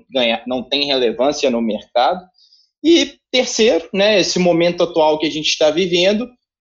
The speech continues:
de extrema incerteza. Então, se você conseguir se alavancar em dados alternativos, como os dados comentados pelo Guilherme,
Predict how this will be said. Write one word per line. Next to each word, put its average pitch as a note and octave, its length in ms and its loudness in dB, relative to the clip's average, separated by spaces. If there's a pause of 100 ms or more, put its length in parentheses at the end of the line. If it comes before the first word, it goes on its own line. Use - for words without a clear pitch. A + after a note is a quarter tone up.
(160)
de G#3+ 100 -2 (200)
extrema G#3+ 400 2
incerteza. F#3+ 720 0 (200)
Então, D3 720 -2 (260)
se - 140 -6
você F3 240 -2
conseguir G3 600 -2
se - 120 -2
alavancar D#3 580 0
em G3+ 140 -2
dados E3 300 2
alternativos, F#3+ 960 0
como D3 200 -8
os C3 100 -8
dados D#3 280 0
comentados F3+ 640 -2
pelo F#3+ 220 0
Guilherme, C#3+ 720 0